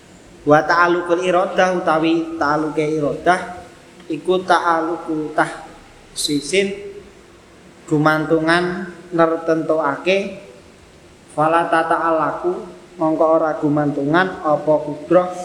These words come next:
bil wajibi kelawan sifat wajib wa bil mustahili lan kelawan mustahil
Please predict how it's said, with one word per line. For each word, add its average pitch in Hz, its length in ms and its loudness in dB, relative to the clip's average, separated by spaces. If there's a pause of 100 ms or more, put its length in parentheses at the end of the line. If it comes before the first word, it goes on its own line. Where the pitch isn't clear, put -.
(420)
bil 143 240 2
wajibi 151 680 0
kelawan 143 480 0
sifat 147 400 -2
wajib 139 360 0 (760)
wa 143 160 -6
bil 160 240 2
mustahili 156 720 0
lan 143 240 0
kelawan 143 400 0
mustahil 156 640 -2